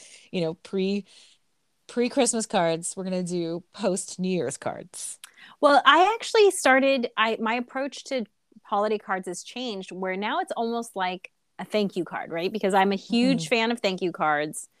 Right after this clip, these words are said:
Speaker 2: as you know.
Speaker 1: Oh, yeah. I've gotten a few over the years.
Speaker 2: <laughs>
Speaker 1: Yeah.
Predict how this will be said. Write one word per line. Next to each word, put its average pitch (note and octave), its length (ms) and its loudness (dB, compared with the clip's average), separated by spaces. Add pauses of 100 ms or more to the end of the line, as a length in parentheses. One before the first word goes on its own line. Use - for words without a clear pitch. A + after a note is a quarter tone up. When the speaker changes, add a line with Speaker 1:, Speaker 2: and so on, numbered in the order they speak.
(200)
Speaker 2:
as E3+ 220 -2
you F#3 120 2
know. C#3+ 420 -2 (340)
Speaker 1:
Oh, A3 100 0
yeah. E3 440 2
I've F#3+ 240 4
gotten B3+ 300 6
a B3+ 60 0
few A#3 380 -2
over F#3+ 240 -2
the F3 140 -6
years. D#3 400 -6
Speaker 2:
<laughs> - 600 -12
Speaker 1:
Yeah. F3 280 2